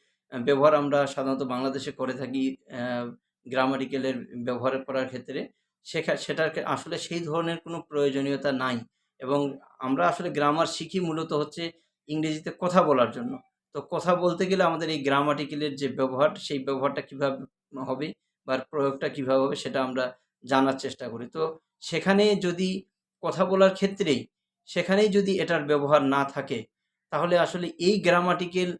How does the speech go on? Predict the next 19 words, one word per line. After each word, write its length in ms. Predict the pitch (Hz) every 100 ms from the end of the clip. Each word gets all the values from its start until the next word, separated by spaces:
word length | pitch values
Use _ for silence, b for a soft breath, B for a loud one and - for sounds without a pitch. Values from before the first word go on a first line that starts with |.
| - _ _ -
মানে, 180 | 135 151
আমার 200 | 151 156
শেখার 460 | - 160 175 170
প্রয়োজনটা 540 | - 170 160 175 175 156
কি, 180 | 160
আমি 220 | 156 143 139
কিন্তু, 280 | 143 139 143 - _ _ _ 135
আহ, 160 | 131
মানে, 220 | 131 127 127
এটা 340 | 127 131 135 131
বুঝতে 320 | 131 135 165
পারি 220 | 147 143
না 120 | 151 165
বা 160 | 143
আমার 220 | 135 131 120
বোধগম্য 640 | 127 123 123 131 131 127
একেবারেই 400 | 143 143 139 151
হয় 160 | 131 147
না। 120 | 160